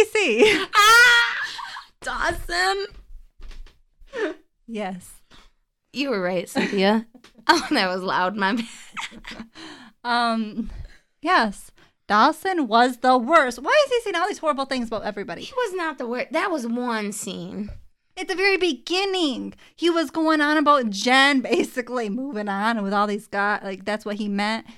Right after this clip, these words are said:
Speaker 1: Uh, no, he was mean to every single person in the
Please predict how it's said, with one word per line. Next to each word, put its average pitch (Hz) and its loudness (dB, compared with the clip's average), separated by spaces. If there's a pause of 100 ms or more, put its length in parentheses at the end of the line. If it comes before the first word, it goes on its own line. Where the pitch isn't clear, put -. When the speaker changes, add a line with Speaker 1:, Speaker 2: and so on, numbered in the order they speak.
(340)
Speaker 1:
Uh, 262 2
no, 254 2
he 285 -2
was 415 -2
mean 262 0
to - -6
every 226 -2
single 339 -4
person 349 -2
in 453 -2
the 554 -6